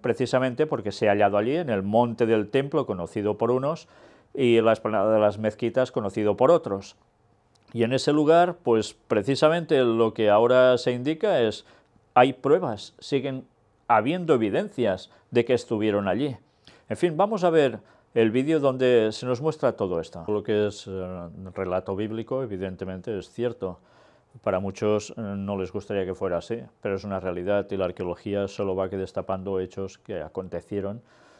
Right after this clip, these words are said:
y que evidentemente ya estaban registrados allí. En fin, que como siempre se quieren desprestigiar las cuestiones bíblicas tantísimas veces y resulta que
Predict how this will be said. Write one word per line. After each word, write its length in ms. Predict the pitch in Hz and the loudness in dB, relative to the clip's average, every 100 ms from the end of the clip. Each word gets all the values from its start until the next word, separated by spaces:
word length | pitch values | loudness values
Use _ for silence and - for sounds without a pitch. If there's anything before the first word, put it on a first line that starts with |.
| _ _ - | _ _ -6
y 160 | 107 | -4
que 100 | - | 0
evidentemente 640 | 101 107 113 104 110 101 110 | 0 0 -4 -4 -4 -2 -2
ya 120 | 101 | -2
estaban 280 | - 95 92 | -4 -8 -8
registrados 560 | 90 90 - 90 87 | -12 -12 -8 -8 -6
allí. 260 | 85 92 101 - _ _ _ _ _ _ _ _ - | -8 -8 -8 -14 _ _ _ _ _ _ _ _ -14
En 80 | 95 | -4
fin, 240 | 131 101 - _ | -4 -4 -14 _
que 120 | 110 | -12
como 180 | 95 92 | -8 -8
siempre 540 | - 101 92 104 104 101 | -8 -8 -2 0 0 -2
se 140 | 95 | -6
quieren 200 | 95 98 | -6 -6
desprestigiar 920 | 95 - 98 87 90 - 110 113 98 | -8 -6 -6 -6 -10 -4 -2 0 -2
las 180 | 92 - | -6 -6
cuestiones 460 | 95 - 98 98 | -10 -8 -8 -8
bíblicas 460 | 113 113 101 92 82 | -6 -6 -6 -6 -8
tantísimas 560 | 87 85 92 98 98 104 | -12 -12 -10 -8 -6 -4
veces 460 | 104 113 104 - _ _ | -4 -6 -10 -12 _ _
y 60 | 104 | -10
resulta 500 | 92 - 90 101 95 | -10 -8 -6 -4 -4
que 340 | 95 87 82 | -4 -6 -8